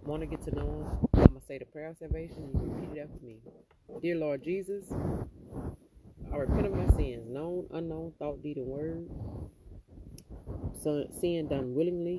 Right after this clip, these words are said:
and unwillingly, Lord. Yes, Lord, I believe you died and rose from the, from the dead. I believe you rose, you died, and you rose from the dead.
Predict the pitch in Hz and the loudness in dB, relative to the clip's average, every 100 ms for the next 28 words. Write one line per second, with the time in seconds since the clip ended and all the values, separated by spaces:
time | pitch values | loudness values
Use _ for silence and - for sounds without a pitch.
0 | 170 - 131 123 151 143 123 117 117 113 | 0 0 0 0 0 0 -2 -4 -6 -6
1 | 113 - - - - - - - - - | -10 -12 -14 -14 -16 -16 -16 -18 -18 -18
2 | - - - - - - _ - - - | -14 -12 -10 -10 -12 -16 _ -20 -20 -20
3 | _ - - - - - _ _ - - | _ -20 -20 -20 -20 -20 _ _ -20 -20
4 | _ - - _ _ _ 139 143 - 127 | _ -20 -20 _ _ _ -4 -4 -4 -4
5 | 120 127 - _ _ _ _ _ - 131 | -2 -4 -8 _ _ _ _ _ -6 0
6 | 180 190 135 127 135 135 123 127 131 - | 0 0 -2 0 0 0 -2 -2 -2 -4
7 | 120 113 _ _ _ _ _ 117 120 107 | -10 -10 _ _ _ _ _ -10 -8 -4
8 | 113 107 - _ _ - 127 151 190 151 | -6 -6 -10 _ _ -8 -2 0 0 0
9 | - 151 160 147 - 143 143 165 160 127 | 0 2 2 -2 -10 -10 0 2 2 0
10 | 113 - 139 135 127 165 160 - 123 117 | -4 -4 -4 -2 4 4 4 -2 -4 -2
11 | 123 113 - | -4 -2 -2